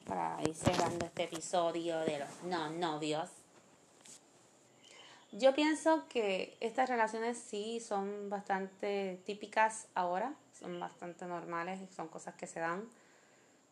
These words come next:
Y como dije en algún momento en, en uno de los primeros episodios y en muchos live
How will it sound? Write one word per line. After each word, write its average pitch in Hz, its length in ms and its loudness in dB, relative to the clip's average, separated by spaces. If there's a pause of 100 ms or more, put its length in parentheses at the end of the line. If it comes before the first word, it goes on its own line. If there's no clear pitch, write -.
(1200)
Y 233 120 -2
como 226 300 4
dije 233 180 4
en 277 100 2
algún 254 220 2
momento 233 580 2
en, 208 480 0
en 202 100 -2
uno 196 260 4
de 208 40 4
los 220 100 0
primeros 214 300 -2
episodios 202 600 0 (1080)
y 196 120 2
en 196 100 4
muchos 196 260 0
live 190 380 4